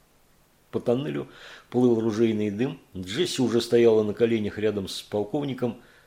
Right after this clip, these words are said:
В глубине раны на плече Роудса поблескивала кость. Было много крови. Лицо Роудса приобрело пепельный оттенок, но он продолжал сжимать винтовку и фонари так, что суставы пальцев побелели. «Порвал меня, гад»,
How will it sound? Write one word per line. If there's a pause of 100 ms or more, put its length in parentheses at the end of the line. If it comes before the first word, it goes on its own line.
(140)
В
глубине
раны (120)
на
плече
Роудса
поблескивала
кость. (120)
Было (220)
много
крови. (460)
Лицо
Роудса
приобрело (140)
пепельный
оттенок,
но
он
продолжал
сжимать
винтовку (140)
и
фонари (100)
так,
что
суставы
пальцев (200)
побелели. (840)
«Порвал
меня,
гад»,